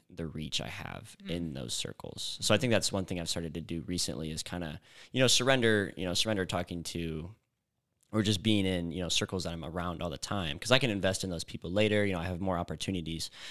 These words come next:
Speaker 1: but there's certain people that I only hang out with, you know, like, once a week for an hour. And it's, as opposed to, you know, "Ah, maybe I'll see him next time or talk to him later." It's talk to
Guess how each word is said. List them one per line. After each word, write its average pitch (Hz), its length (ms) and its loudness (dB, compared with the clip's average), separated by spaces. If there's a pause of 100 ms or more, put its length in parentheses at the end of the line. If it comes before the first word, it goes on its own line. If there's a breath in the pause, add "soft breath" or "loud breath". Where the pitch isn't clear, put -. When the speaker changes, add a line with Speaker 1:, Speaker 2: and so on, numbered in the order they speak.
(100)
Speaker 1:
but - 140 0
there's 92 120 4
certain 101 280 4
people 101 300 0
that 87 120 2
I 85 140 0
only 95 240 2
hang 90 200 -4
out 85 200 -2
with, 78 260 -6
you - 80 -12
know, - 140 -12
like, - 180 -14
once 92 300 0
a 80 40 -4
week 82 200 -6
for - 160 -8
an - 100 -14
hour. 50 460 -10 (400 loud breath)
And 85 180 0
it's, - 320 -2
as 98 80 0
opposed 101 520 4
to, 90 240 0
you 80 100 -6
know, 64 120 -8
"Ah, 95 300 0
maybe 87 300 0
I'll 82 100 -2
see 85 220 -2
him 78 100 -8
next - 240 -6
time - 260 -6
or 52 140 -10
talk - 220 -10
to - 80 -10
him - 100 -10
later." 55 200 -8
It's - 180 -6
talk - 220 4
to - 40 -4